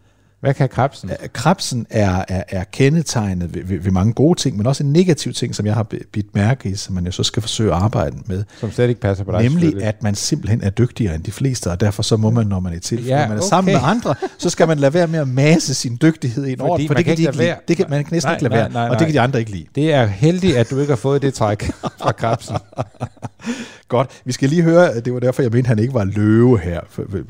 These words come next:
Speaker 2: løve i, i ordets egentlige forstand, fordi nu skal han jo så stå ved de udtalelser, som jo så åbenlyst er blevet sagt. Sagt er sagt, som man siger, ikke? Øhm, og han står ude foran, øh, sit kontor i Kongressen. Nogle,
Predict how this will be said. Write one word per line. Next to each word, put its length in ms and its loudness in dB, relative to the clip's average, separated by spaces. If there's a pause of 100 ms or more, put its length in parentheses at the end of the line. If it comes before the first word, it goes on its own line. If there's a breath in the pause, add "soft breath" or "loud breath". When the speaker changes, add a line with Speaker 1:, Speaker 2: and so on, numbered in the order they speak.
(320)
Speaker 2:
løve 320 4
i, 40 0
i 320 -6
ordets 380 0
egentlige 380 2
forstand, 440 -4
fordi 380 -4 (540 loud breath)
nu 120 4
skal 180 2
han 120 4
jo 60 2
så 160 -2
stå 320 0
ved 200 4
de 160 -2
udtalelser, 600 2
som 180 -4
jo 60 -4
så 140 -8
åbenlyst 640 -2 (160)
er 120 2
blevet 280 0
sagt. 540 -6
Sagt 300 -2
er 60 0
sagt, 320 -4
som 100 -10
man 100 -10
siger, 280 -10
ikke? 200 0 (480 loud breath)
Øhm, 160 2 (200)
og 140 -2
han 140 2
står 240 2
ude 200 4
foran, 520 0
øh, 80 -6
sit 200 -8
kontor 480 0
i 60 -2
Kongressen. 640 0
Nogle, 240 -2